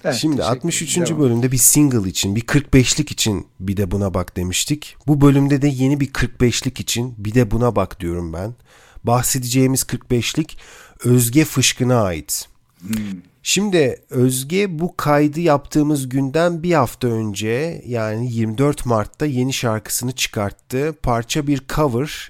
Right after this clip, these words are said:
Speaker 2: ismi, e, Rüya. Özge Fışkın bir dönem, e, Sertab Erener'le çalışıyordu. Onun parçasını yorumlamış. Yani Sertab Erener'in Rüyası aslında bu parça. Ama Özge Fışkın da nefis bir kayıt yapmış gerçekten.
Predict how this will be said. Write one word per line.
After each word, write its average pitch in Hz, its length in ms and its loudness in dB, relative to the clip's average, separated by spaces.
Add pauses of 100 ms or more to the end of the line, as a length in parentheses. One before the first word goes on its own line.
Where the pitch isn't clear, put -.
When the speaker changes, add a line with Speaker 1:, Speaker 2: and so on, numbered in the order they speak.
Speaker 2:
ismi, 131 460 -2
e, 110 260 -10 (320)
Rüya. 113 460 -2 (840)
Özge 123 420 0
Fışkın 151 420 -2
bir 151 100 -2
dönem, 139 400 2
e, 113 440 -2 (200)
Sertab 117 560 0
Erener'le 117 520 0
çalışıyordu. 92 680 -6
Onun 120 160 -2
parçasını 101 580 -2
yorumlamış. 95 680 -6
Yani 98 300 -6
Sertab 101 480 -6
Erener'in 101 640 -6 (200)
Rüyası 95 720 -2 (100)
aslında 90 540 -6
bu 90 80 -10
parça. 92 500 -2 (880)
Ama 123 160 4
Özge 110 380 2
Fışkın 117 480 -2
da 117 80 2
nefis 113 520 0
bir 110 40 -2
kayıt 98 340 0
yapmış - 360 -4
gerçekten. 92 680 -6